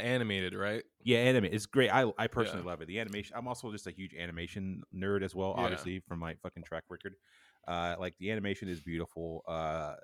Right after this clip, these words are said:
Speaker 2: it's Chadwick Boseman's last performance as, as
Speaker 1: Oh.
Speaker 2: T'Challa, so, like, that was, like, bittersweet in, in, in its own sad way, but it's also just, like, a really fucking fun, funny episode. It's, like, my whole, my, my favorite type of Marvel story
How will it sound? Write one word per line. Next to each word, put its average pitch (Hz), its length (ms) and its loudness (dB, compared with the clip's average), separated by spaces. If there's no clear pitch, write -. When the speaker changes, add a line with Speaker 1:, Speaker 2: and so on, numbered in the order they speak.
Speaker 2:
it's - 340 -12
Chadwick 95 340 -2
Boseman's 90 340 0
last 82 260 0
performance 82 460 -6
as, 80 460 -6
as 82 240 -2
Speaker 1:
Oh. - 100 -14
Speaker 2:
T'Challa, 92 380 0
so, 95 100 -6
like, 82 140 -2
that 85 160 0
was, 80 120 -6
like, 82 140 -6
bittersweet 92 580 -2
in, 87 60 -4
in, 87 500 -6
in 85 100 -8
its 85 160 -10
own 90 160 -6
sad 87 200 -2
way, 87 120 -4
but 82 120 -8
it's 80 80 -6
also 104 180 -2
just, 113 180 -10
like, 104 100 -8
a 80 40 -8
really 92 220 -4
fucking 92 340 -14
fun, 87 380 -4
funny 82 380 -6
episode. 85 500 -4
It's, - 180 -12
like, 80 200 -4
my 101 140 0
whole, 98 360 0
my, 98 180 0
my 104 360 -6
favorite 92 340 -4
type 87 280 -6
of 90 140 -4
Marvel 90 280 -4
story 90 360 -6